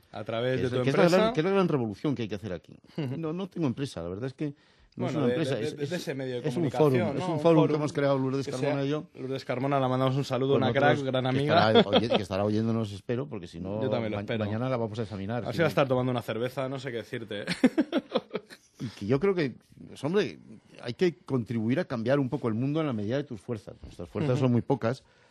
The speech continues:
Speaker 2: No tenemos posibilidades de inversión, no somos, mm, no tenemos startups detrás, ahora que estabas hablando de eso, pero, pero, en fin, estamos intentando cambiar el mundo en la medida de nuestras fuerzas. Y para cambiar el mundo, lo primero que hay que hacer, que decía Einstein, es no hacer lo mismo que has hecho
Speaker 1: Ujú.
Speaker 2: siempre.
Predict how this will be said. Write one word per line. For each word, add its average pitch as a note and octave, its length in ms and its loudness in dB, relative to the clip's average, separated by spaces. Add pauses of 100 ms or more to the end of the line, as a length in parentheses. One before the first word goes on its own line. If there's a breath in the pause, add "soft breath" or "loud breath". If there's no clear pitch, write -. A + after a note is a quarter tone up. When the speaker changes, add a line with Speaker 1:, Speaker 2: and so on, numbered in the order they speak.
(220 soft breath)
Speaker 2:
No G2 160 -6
tenemos G2 460 -4
posibilidades F2+ 420 -4
de F#2 40 -4
inversión, C3+ 640 2
no F2 140 -10
somos, E2+ 460 -8
mm, E2+ 420 -8
no F2 100 -10
tenemos F2+ 240 -6
startups G2+ 520 -2
detrás, B2 580 2
ahora G2 160 -2
que F2+ 60 -12
estabas G2 260 -2
hablando G#2+ 260 0
de A#2+ 80 2
eso, C#3+ 220 0 (480 soft breath)
pero, F#2 600 0 (340 soft breath)
pero, F#2 120 -6
en E2+ 40 -12
fin, B2+ 240 -4
estamos G2 360 -6
intentando G#2 420 -4
cambiar G2 280 -2
el F#2+ 60 -2
mundo G2 200 -2
en B2+ 40 0
la B2+ 60 0
medida A2+ 180 -2
de B2+ 60 -4
nuestras A2+ 200 -12
fuerzas. C#3 380 -8
Y G#2 100 -12
para F#2 160 -8
cambiar F#2+ 240 -4
el C#3 60 0
mundo, D3+ 300 -2 (220)
lo G2+ 120 -8
primero A2 260 -2
que C3+ 80 -4
hay B2+ 60 -4
que - 80 -4
hacer, B2+ 180 -4
que A#2 80 -6
decía G#2+ 260 -6
Einstein, C3 440 -4
es A2 120 -4
no A2 80 -4
hacer G#2+ 140 -4
lo A2+ 80 -2
mismo A2 300 -4
que F2+ 260 -6
has E2+ 160 -8
hecho E3 120 -4
Speaker 1:
Ujú. C3+ 80 -2
Speaker 2:
siempre. - 300 -8